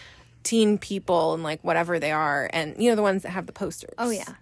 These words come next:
Speaker 1: And I
Speaker 2: Yes.
Speaker 1: had these
Speaker 2: Yes.
Speaker 1: things plastered all over my wall, and
Speaker 2: I really was only, like, uh, getting those if I was with you or with my other grandma.
Speaker 1: Um, yeah,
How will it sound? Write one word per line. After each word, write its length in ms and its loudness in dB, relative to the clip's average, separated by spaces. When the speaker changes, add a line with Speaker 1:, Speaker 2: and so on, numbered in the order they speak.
Speaker 1:
And 160 0
I 60 0
Speaker 2:
Yes. 120 -6
Speaker 1:
had 200 -4
these 160 -6
Speaker 2:
Yes. 80 -6
Speaker 1:
things 600 -10
plastered 380 0
all 120 0
over 140 -6
my 140 -8
wall, 540 -4
and 380 -6
Speaker 2:
I 60 -2
really 280 2
was 140 -2
only, 260 -4
like, 280 -6
uh, 160 -8
getting 260 -6
those 200 -6
if 100 -8
I 80 -4
was 120 -6
with 200 -12
you 120 -6
or 100 -6
with 160 -12
my 180 -10
other 160 -10
grandma. 320 -8
Speaker 1:
Um, 320 -14
yeah, 340 -6